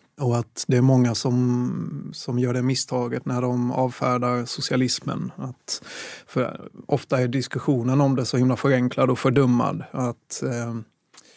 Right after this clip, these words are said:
ja, men kommunism och socialism och sånt där, att där, där är det bara kollektivet och det, det ska inte finnas några individuella skillnader. Liksom, alla ska ha samma frisyr och mössa och knäppning på skjortan. Och,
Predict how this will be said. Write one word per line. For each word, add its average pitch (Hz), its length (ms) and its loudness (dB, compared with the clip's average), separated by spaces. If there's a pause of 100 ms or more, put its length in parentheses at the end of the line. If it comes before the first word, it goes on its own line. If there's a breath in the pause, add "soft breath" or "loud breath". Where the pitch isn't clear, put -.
(580 loud breath)
ja, 120 200 -4
men 117 140 -4
kommunism 127 520 -2
och 131 80 -6
socialism 127 600 -4
och 120 60 -2
sånt 135 180 -2
där, 120 260 -2
att - 360 -10
där, 120 600 -2 (400)
där 127 100 0
är 123 60 0
det 117 60 -2
bara 123 600 -2 (200)
kollektivet 120 800 -2
och 135 60 -4
det, 120 160 -6
det 127 120 -6
ska 135 120 -4
inte 127 120 -6
finnas 123 320 -4
några 127 220 -2
individuella 123 800 0
skillnader. 123 480 0
Liksom, 131 240 -4
alla 127 160 2
ska 127 160 0
ha 123 40 2
samma 123 260 2
frisyr 127 560 4
och 120 320 4
mössa 117 480 4
och 120 640 -2
knäppning 127 380 -4
på 123 120 -2
skjortan. 123 480 -4
Och, 123 120 -2